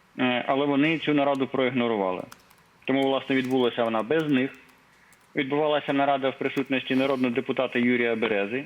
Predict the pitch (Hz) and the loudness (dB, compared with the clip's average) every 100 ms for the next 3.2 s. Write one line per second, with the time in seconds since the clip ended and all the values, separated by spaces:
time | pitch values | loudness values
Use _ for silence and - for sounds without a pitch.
0 | 143 135 139 139 135 135 - 127 - 135 | -6 -4 -2 -2 -2 -2 -2 -2 0 0
1 | 135 123 135 135 127 127 - 135 131 127 | 0 0 0 0 0 -2 -2 0 2 2
2 | 131 131 123 131 127 123 123 135 120 - | 4 4 2 2 2 0 -2 -2 -2 -2
3 | 123 | -2